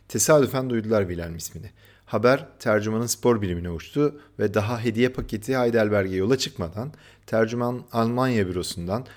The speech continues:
Doğan Pürsün ile Erol Aydın'ın otomobili Kolamer'in evinin önüne park etti. Wilhelm Kolamer yaklaşık altmış yıl sonra Tercüman Gazetesi'nin özel konuğu olarak Mithat Paşa Stadı'nda oynanacak Fenerbahçe Galatasaray maçını izlemek üzere İstanbul'a doğru yola çıkıyordu.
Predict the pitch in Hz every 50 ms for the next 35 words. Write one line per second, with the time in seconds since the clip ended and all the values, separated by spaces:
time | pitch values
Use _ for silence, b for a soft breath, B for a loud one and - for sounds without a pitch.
0 | B B _ 107 110 113 117 120 113 - - 117 107 - - 151 147 147 151 -
1 | - - 104 95 92 92 104 - - - _ - 113 110 110 113 117 113 107 104
2 | 113 123 123 110 98 - 92 92 87 87 90 107 131 131 - 120 113 113 113 110
3 | 101 95 98 110 123 110 107 98 101 101 95 92 87 95 110 - - 104 85 80
4 | - 80 78 - - - - - b b b b b b b b b _ - 131
5 | 127 123 117 107 104 101 120 113 113 113 107 92 85 90 110 - - b b b
6 | b _ - 98 98 - - 107 101 - 110 - - 104 104 - - 135 131 -
7 | - 92 85 - - 82 80 80 78 90 113 127 B B B B B _ - 107
8 | 101 101 98 110 117 123 127 117 110 95 - - 90 - - 92 90 92 90 104
9 | 120 120 120 - 107 95 92 87 85 82 85 85 87 107 127 127 - - - -
10 | - 98 - - 127 127 - - - - 90 - - - 95 90 87 85 85 90
11 | 92 95 95 92 90 92 117 131 131 - - 110 107 110 107 104 98 92 - -
12 | 90 95 101 98 - - 90 87 87 87 80 - - 90 90 90 90 98 101 110
13 | 104 104 104 87 90 90 113 120 117 B B B B _ 120 - - - 113 107
14 | 104 95 90 87 82 87 90 101 107 101 92 85 78 - - - - 85 - -